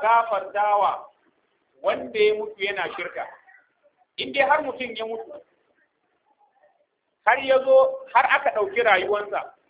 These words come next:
bai daina shirka ba,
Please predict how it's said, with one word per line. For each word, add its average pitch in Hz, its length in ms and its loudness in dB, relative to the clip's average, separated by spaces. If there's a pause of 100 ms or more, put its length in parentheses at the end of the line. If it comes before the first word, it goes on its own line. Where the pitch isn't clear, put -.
(1400)
bai 196 140 2
daina 240 260 -2
shirka 196 460 -2
ba, 151 300 -4